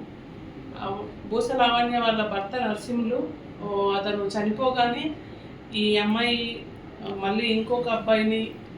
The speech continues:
ఇంకొక అతనితో, ఆ, సంబంధం పెట్టుకొని అతన్ని కూడా పెళ్లి చేసుకున్న తర్వాత, ఆ,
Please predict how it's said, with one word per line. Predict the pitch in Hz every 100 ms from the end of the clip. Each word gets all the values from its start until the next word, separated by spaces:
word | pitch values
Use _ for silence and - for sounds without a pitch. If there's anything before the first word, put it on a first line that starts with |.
| -
ఇంకొక | 202 220 214
అతనితో, | 208 214 226 226 240 233 - -
ఆ, | 196 190 190
సంబంధం | 190 208 214 226 240
పెట్టుకొని | 214 208 - 208 294 - - - - - - -
అతన్ని | 196 226 240
కూడా | 240 240
పెళ్లి | 240 214 220
చేసుకున్న | 226 220 233 220 208
తర్వాత, | 196 196 220 214 220 254 - - - - - - -
ఆ, | 214 202 196 196 202